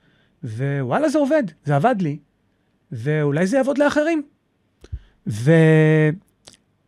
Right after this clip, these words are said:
פעמים קראו לי פטיש, האיש עם הפטיש, כי אני מדבר, אה, מדבר פטישית. יש לי איזה משפט שלימד אותי המנטור שלי, אילן, שבהקשר של משא ומתן, תמיד אמר לי, "משא ומתן, אתה רוצה לקרב אליך אנשים, אתה רוצה לתת למישהו פטיש בראש, ככה, חמישים טון,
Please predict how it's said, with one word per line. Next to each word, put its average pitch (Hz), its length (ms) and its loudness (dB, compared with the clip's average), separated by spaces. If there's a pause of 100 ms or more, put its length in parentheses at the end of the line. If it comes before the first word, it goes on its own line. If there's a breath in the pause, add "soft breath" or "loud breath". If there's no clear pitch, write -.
(440)
פעמים 240 180 0
קראו 214 180 0
לי 214 140 -2
פטיש, 196 880 -6 (160)
האיש 151 220 -6
עם 156 80 -4
הפטיש, 160 600 -6 (420 soft breath)
כי 160 100 -4
אני 165 100 0
מדבר, 196 420 0
אה, 165 200 0
מדבר 147 380 -2
פטישית. 170 500 0
יש 175 100 -4
לי 220 40 0
איזה 170 120 0
משפט 214 340 0
שלימד 165 220 -2
אותי 190 100 -2
המנטור 180 320 0
שלי, 160 140 -4
אילן, 180 240 0
שבהקשר 139 600 -6
של 175 120 -2
משא 151 180 -2
ומתן, 165 280 0
תמיד 160 180 0
אמר 170 200 2
לי, 156 120 2 (480 soft breath)
"משא - 140 -2
ומתן, 202 240 0
אתה 175 80 -2
רוצה 151 160 -2
לקרב 151 260 0
אליך 143 180 0
אנשים, 123 360 -6
אתה 117 100 -12
רוצה 135 160 -6
לתת 180 200 -2
למישהו 175 240 -2
פטיש 147 260 -2
בראש, 139 280 -2
ככה, - 260 -14
חמישים 147 380 -6
טון, 139 260 -8